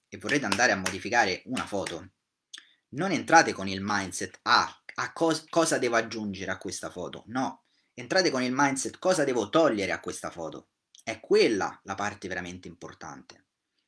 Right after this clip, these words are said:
È lì che farete veramente quello scatto in più nella vostra fotografia. Quando switcherete appunto il vostro pensiero, quindi quando cambierete il vostro pensiero e penserete a cosa devo togliere, non cosa devo aggiungere.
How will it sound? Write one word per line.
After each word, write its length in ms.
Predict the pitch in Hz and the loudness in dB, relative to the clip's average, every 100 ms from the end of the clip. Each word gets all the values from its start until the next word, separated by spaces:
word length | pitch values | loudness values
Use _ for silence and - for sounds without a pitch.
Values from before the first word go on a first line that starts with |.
| - _ | -12 _
È 120 | 113 | -8
lì 280 | 113 175 151 | -4 0 0
che 100 | 101 | -2
farete 520 | - 104 104 95 90 | -4 -4 -2 -2 -6
veramente 720 | 98 92 107 104 101 92 - - | -6 -6 -4 -6 -6 -8 -8 -8
quello 360 | 98 95 87 - | -6 -4 -6 -4
scatto 560 | - - 98 - - | -6 -4 -6 -6 -12
in 140 | 92 92 | -12 -8
più 300 | 101 95 - _ _ - | -6 -6 -10 _ _ -12
nella 200 | 90 87 | -10 -8
vostra 320 | 85 - 90 | -8 -10 -10
fotografia. 640 | 92 87 82 - 85 76 _ _ _ _ | -8 -8 -10 -10 -12 -12 _ _ _ _
Quando 500 | - 175 113 101 90 123 | 4 4 4 -2 -6 -6
switcherete 880 | 117 127 147 - 151 127 92 - | -4 2 2 2 2 0 -2 -8
appunto 400 | - - 113 101 | -14 -10 -8 -6
il 60 | 92 | -6
vostro 300 | 110 - 92 | -6 -6 -6
pensiero, 480 | 107 101 110 95 95 | -6 -4 -4 -4 -4
quindi 220 | 101 95 | -6 -6
quando 300 | 120 110 104 | -6 -6 -4
cambierete 560 | 143 123 104 139 107 90 | -4 -2 -2 0 -2 -4
il 80 | |
vostro 280 | 85 92 101 | -8 -8 -8
pensiero 400 | 123 123 110 95 | -6 -6 -4 -4
e 80 | - | -4
penserete 480 | 127 131 139 131 110 | -4 -4 -2 -2 -2
a 100 | - | -2
cosa 240 | 175 143 | -2 0
devo 200 | 120 98 | 0 0
togliere, 480 | 143 143 95 85 78 | 0 0 0 -4 -6
non 280 | 73 120 - | -2 -2 -2
cosa 220 | 101 95 | -6 -6
devo 180 | 92 82 | -8 -8
aggiungere. 580 | 78 87 80 73 - | -10 -14 -14 -16 -18